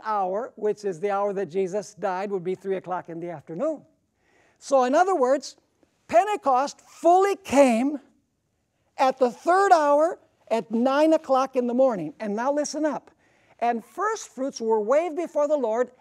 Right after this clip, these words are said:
exactly fifty days earlier." So at what time was the wave sheaf waved before the Lord? At nine o'clock in the morning. That's a very important detail we're gonna notice. Now, the,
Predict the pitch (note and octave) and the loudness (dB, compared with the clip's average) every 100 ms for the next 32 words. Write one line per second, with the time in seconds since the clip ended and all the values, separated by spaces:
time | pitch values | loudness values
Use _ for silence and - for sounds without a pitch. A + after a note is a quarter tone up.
0 | _ - C#4 B3+ F3+ E3 D4+ E4 F#4+ - | _ -4 0 0 -2 -6 -4 -4 -6 -10
1 | B3 C4+ - - F4 F#4 - - F#4+ F4+ | -6 -6 -8 -12 -8 -6 -8 -4 -2 -2
2 | F4 C#4+ C#4+ D4 D4 - D4+ E4 D#4+ A#3 | 0 4 4 2 -2 -4 0 0 0 -2
3 | C3+ - _ _ _ _ _ _ _ _ | -6 -14 _ _ _ _ _ _ _ _
4 | - - A#3+ A3 C4 D4+ - C#4 B3+ G#3 | -16 -4 -2 0 0 0 -2 -6 -6 -4
5 | G#3 F3 G#3 G3+ A#3 B3+ - G#3 - G#3 | -6 -4 -4 -2 -2 -4 -8 -10 -8 -6
6 | G#3 F3+ F3 G3 F#3 G3 C4 F#3 _ _ | -6 -6 -8 -6 -6 -6 -6 -10 _ _
7 | _ _ _ _ _ _ _ G3+ F#3 F#3 | _ _ _ _ _ _ _ -10 -10 -10
8 | G3 G3+ A#3+ B3+ F#3 - F#3 F#3 F#3+ _ | -8 -8 -10 -12 -14 -14 -8 -6 -8 _
9 | G3 G3 F#3+ F#3+ G3 F#3+ B2 G#2+ _ _ | -16 -12 -10 -8 -8 -10 -14 -20 _ _
10 | _ - G#3 G#3+ F#3+ C#3+ C#3 G3+ A3 A#3 | _ -8 -6 -6 -8 -12 -6 -2 0 0
11 | A3+ A3 F#3 - G3+ G3+ G3 D3+ A3+ A3 | -2 -6 -6 -8 -8 -8 -10 -10 -8 -8
12 | D#3+ C#3+ C#3+ _ _ - E3 D3+ D3 D#3 | -10 -12 -14 _ _ -12 -8 -6 -6 -6
13 | C3+ - - _ _ _ _ _ _ G3+ | -8 -14 -20 _ _ _ _ _ _ -4
14 | B3 A3+ - G#3+ | -2 -2 -6 -6